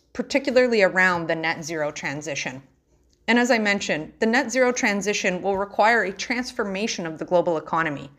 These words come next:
and it will impact directly and indirectly all sectors. So it's really important to keep an eye on this macroeconomic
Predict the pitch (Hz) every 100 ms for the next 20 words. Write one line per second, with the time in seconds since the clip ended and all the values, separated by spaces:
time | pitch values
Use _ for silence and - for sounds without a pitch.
0 | _ _ - 226 226 226 240 247 247 240
1 | 247 - 196 202 - 247 214 190 196 185
2 | 170 170 175 170 170 - _ _ - 247
3 | 269 277 180 165 - - - - - _
4 | _ _ - - - 269 247 262 339 359
5 | 240 - 208 196 175 - 208 - 226 190
6 | - 185 196 190 170 165 160 170 175 175
7 | 175 180 - 160 165 170 - _ - 180
8 | 180 165 147 147 156